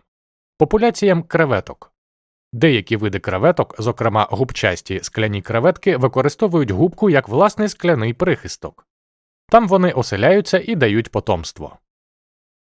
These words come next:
Коли креветки підростають, вони покидають батьківську губку і вирушають на пошуки власних скляних будинків.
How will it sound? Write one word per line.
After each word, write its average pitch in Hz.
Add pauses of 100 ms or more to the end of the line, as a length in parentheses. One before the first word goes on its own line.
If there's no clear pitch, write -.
Коли 233
креветки 143
підростають, 110
вони 180
покидають 143
батьківську 104
губку 170
і 214
вирушають 165
на 147
пошуки 131
власних 127
скляних 101
будинків. 95